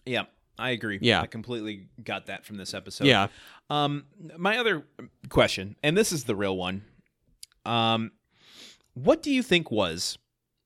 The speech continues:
Speaker 1: the Great Potato Mystery?
Speaker 2: <sighs> The Great Potato Mystery. Um,
Speaker 1: <laughs> Why, why was Tim peeling so many potatoes?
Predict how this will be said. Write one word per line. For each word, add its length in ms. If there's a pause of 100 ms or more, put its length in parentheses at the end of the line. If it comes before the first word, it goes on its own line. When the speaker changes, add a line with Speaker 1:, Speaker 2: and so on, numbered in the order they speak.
(240)
Speaker 1:
the 120
Great 320
Potato 340
Mystery? 460 (1200)
Speaker 2:
<sighs> 80 (400)
The 60
Great 280
Potato 460
Mystery. 600 (340)
Um, 800 (300)
Speaker 1:
<laughs> 340
Why, 320 (400)
why 180
was 220
Tim 240
peeling 580 (420)
so 160
many 200
potatoes? 580